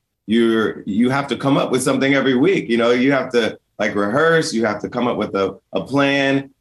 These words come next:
And then there's a lot of improvisation in our church as well, uh, because somebody can stand up and, uh, during testimony service and just break out in song.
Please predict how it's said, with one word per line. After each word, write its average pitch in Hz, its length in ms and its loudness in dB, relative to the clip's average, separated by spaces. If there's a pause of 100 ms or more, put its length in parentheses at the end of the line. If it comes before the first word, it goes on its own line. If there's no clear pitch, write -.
And 120 240 2
then 120 280 2
there's 110 180 0
a 110 40 -2
lot 107 200 2
of 104 80 -2
improvisation 120 760 0
in 123 100 0
our 123 120 0
church 120 320 -2
as 95 100 -8
well, 110 520 0 (280)
uh, 101 360 0
because 95 300 -4
somebody 104 340 0
can 95 140 -6
stand 107 300 -2
up 104 200 -2
and, 90 340 -6
uh, 92 340 -4 (100)
during 98 300 -2
testimony 107 540 -4
service 104 440 -2
and 92 120 -4
just 90 200 -6
break 98 180 0
out 95 180 0
in 95 80 -6
song. 104 440 -2